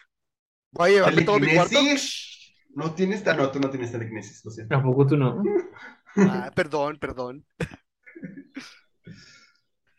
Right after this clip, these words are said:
Speaker 1: Yo tengo quirk, me voy a poner a chillar a ver si me regalan uno.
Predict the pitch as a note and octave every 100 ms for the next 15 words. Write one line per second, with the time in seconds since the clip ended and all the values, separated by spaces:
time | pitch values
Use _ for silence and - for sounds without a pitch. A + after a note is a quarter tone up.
0 | _ - D#3+ D#3+ D#3+ D#3+ D#3 D#3 D3 D3
1 | C#3+ D#3+ C#3+ - C#3+ C#3 C3+ D3 C#3 B2+
2 | B2+ B2+ B2